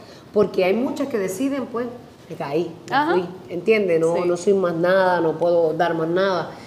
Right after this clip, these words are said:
Speaker 1: Y tú decidiste, "Coño, tengo dos hijos, tengo que levantarme, tengo que hacer esto, lo otro", y te has levantado,
Speaker 2: Hustle.
Speaker 1: estás bien. Así que, que te bendigo, mi amor.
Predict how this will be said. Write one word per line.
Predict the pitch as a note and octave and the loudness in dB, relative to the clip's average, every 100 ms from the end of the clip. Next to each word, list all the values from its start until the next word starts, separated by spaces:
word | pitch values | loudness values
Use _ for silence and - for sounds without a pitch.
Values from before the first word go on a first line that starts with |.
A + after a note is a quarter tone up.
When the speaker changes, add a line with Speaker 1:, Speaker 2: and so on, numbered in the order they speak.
| - - | -12 -6
Speaker 1:
Y | |
tú | F#3 F3+ | -2 0
decidiste, | F#3 F#3 G#3 F#3+ E3 | 0 0 -4 -2 -4
"Coño, | F#3 F3+ D#3+ | -2 -2 -2
tengo | D#3 D#3+ | -2 -2
dos | D#3 - F#3 | -2 -4 -2
hijos, | F3 E3 | -2 -2
tengo | D#3 | -4
que | D#3 | -2
levantarme, | D#3 D3+ E3 E3 D3+ | -2 -4 -4 -4 -4
tengo | D3 D3 | -6 -8
que | |
hacer | D3+ D#3 | -8 -6
esto, | D#3 E3 | -6 -4
lo | D#3+ | -2
otro", | E3+ E3 D#3 - - - | -2 -2 -4 -8 -20 -8
y | - D#3 | -6 -2
te | C#3 | -2
has | |
levantado, | D3+ C#3+ C3+ C3+ C3 | 0 -2 -4 -2 2
Speaker 2:
Hustle. | C4+ | 2
Speaker 1:
estás | - - D3 | 2 -6 -2
bien. | C3 B2 C3+ - - - | -2 -2 -10 -16 -20 -10
Así | D#3 - F3 | -10 -2 2
que, | F3 D#3 D#3+ - - - - - | 6 6 4 -12 -20 -20 -20 -6
que | E3+ | 0
te | F3 | 2
bendigo, | E3+ F3 F3 F3+ | 2 2 2 4
mi | F#3 F3 | 2 2
amor. | D#3 D#3 | 2 0